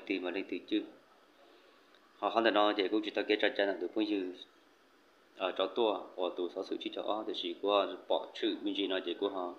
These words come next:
Tháo gì nữa có tụi có tí lào có, nó ta xài đi trả tiền, cô yêu mà trói họ mềm mềm nó trói cho được sai. À, tháo trong tàu.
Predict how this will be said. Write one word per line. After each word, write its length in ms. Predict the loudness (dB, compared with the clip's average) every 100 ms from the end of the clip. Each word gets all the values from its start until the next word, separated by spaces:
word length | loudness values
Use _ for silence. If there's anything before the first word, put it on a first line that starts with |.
| -16 -20 -20 -20 _ 2
Tháo 100 | 4
gì 100 | 2
nữa 100 | -2 2
có 180 | 2
tụi 200 | 2 -2 -2
có 80 | -2
tí 80 | 2
lào 200 | 2 0 0
có, 280 | 0 0 -4 -10 -18 -20 -16
nó 60 | 0
ta 100 | 2
xài 160 | 2 2
đi 60 | 0
trả 100 | 0
tiền, 260 | 2 2 2
cô 40 |
yêu 100 | 2
mà 120 | 2 4
trói 420 | 6 8 6 6
họ 140 | 4 2
mềm 160 | 2
mềm 120 | 2 0
nó 80 | 0 0
trói 100 | -2 0
cho 60 |
được 120 | -2 0
sai. 120 | 2 0 -2 -8 -10 -10 -10 -10 -10 -2
À, 440 | 0 2 2 0 -2 2
tháo 180 | 4 4 2
trong 120 | 0
tàu. 200 | 0